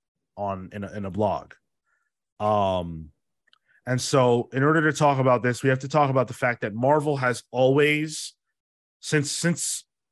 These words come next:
since Fantastic Four, number one, has always been on top of the comics, the Marvel Comics game,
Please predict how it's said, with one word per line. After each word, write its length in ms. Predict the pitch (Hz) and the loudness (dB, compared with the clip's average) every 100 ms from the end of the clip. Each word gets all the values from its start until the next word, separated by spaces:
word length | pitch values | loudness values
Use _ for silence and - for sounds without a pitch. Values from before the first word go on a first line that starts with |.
| _ | _
since 240 | - 156 - | -4 -4 0
Fantastic 600 | 151 135 135 139 131 131 | 2 2 2 0 0 -4
Four, 400 | 123 135 143 143 _ | 0 2 2 -2 _
number 240 | - 117 113 | -6 -2 0
one, 320 | 127 139 139 _ _ _ - | 2 0 -4 _ _ _ -4
has 140 | 131 | -4
always 460 | - 135 147 143 110 | 2 4 6 4 2
been 560 | 104 127 117 107 101 104 _ _ _ _ _ _ _ _ _ - | -2 0 0 -2 -8 -12 _ _ _ _ _ _ _ _ _ -2
on 240 | 123 117 | 0 0
top 420 | - - 131 123 | -4 -2 0 2
of 280 | 110 95 - _ _ _ - | 0 -4 -10 _ _ _ -8
the 380 | 110 104 98 92 | -4 -4 -4 -6
comics, 640 | - 120 104 101 - - _ | -6 -4 -4 -6 -10 -16 _
the 160 | 110 98 104 104 | -6 -4 -6 -4
Marvel 360 | 120 123 110 | 2 2 2
Comics 440 | 104 110 98 87 - | -4 -6 -6 -12 -18
game, 280 | - - | -18 -20